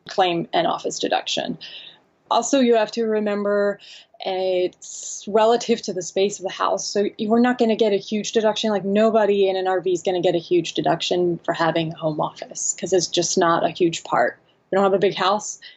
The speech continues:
and it's not gonna be a huge space. So I know in a sticks and bricks house, it can add up a lot because you can have a good size office.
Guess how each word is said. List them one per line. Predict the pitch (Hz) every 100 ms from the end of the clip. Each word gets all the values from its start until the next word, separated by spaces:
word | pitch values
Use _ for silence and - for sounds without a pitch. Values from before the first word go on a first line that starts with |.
| -
and | 170
it's | -
not | 170 185
gonna | 185
be | 185
a |
huge | - 165 -
space. | 175 185 220 - - - - - _ _ _
So | - - 185 180 175 170 _ _ 208
I |
know | 208 214 214 208
in | - 208
a | 196 190
sticks | 180 - 254 -
and | 233
bricks | 226 -
house, | 240 233 -
it | 180
can | 202 190 180 - -
add | 175
up | 175 170
a |
lot | 175 170 170 -
because | 180 - 175 156
you | -
can | 170
have | 165 170 160 -
a |
good | 175 165
size | - -
office. | - - - - - -